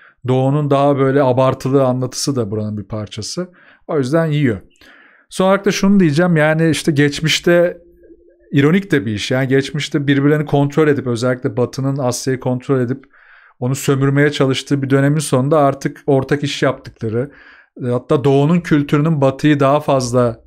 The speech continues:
e, kontrol etmeye çalıştığı, belki de üste çıktığı bir dönemdeyiz. Ki artık hani bunun ne önemi varı da aşabilirsek rahat edeceğiz. Yani anime, animasyon, K-pop, şudur budur. Yani birlikte hareket ettiğinizde işte ortaya daha iyi işler çıkıyor. Herkes daha mutlu oluyor.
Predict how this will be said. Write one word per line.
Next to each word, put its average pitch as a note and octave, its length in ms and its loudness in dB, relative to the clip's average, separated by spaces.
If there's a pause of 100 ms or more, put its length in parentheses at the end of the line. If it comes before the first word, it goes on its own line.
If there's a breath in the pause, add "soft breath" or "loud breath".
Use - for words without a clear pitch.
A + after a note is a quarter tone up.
e, A2+ 360 -4
kontrol B2+ 400 0
etmeye B2+ 340 0
çalıştığı, A2+ 520 -4
belki A2+ 200 -4
de C3+ 60 -4
üste C#3 300 -2
çıktığı C#3 540 -6 (520 loud breath)
bir D#3 120 0
dönemdeyiz. D#3+ 800 2 (720 soft breath)
Ki F#3+ 320 0
artık F3 340 0
hani F3+ 220 0
bunun F3+ 280 2
ne F3+ 80 4
önemi E3 380 2
varı D#3 200 4
da F3 80 4
aşabilirsek E3+ 760 0
rahat D3+ 260 2
edeceğiz. A2 380 -6
Yani B2 500 -2
anime, C3 380 -4
animasyon, C3 680 -4
K-pop, C3 500 -4
şudur C3 380 -4
budur. C#3 320 -6 (680 loud breath)
Yani E3+ 200 0
birlikte G3+ 420 0
hareket F#3+ 340 2
ettiğinizde F3+ 480 0
işte F3 180 0
ortaya E3 340 0
daha D3 200 4
iyi C#3+ 40 4
işler C3+ 340 -2
çıkıyor. A2 480 -8
Herkes C3 400 -2
daha B2+ 180 0
mutlu B2 300 -6
oluyor. G#2+ 380 -6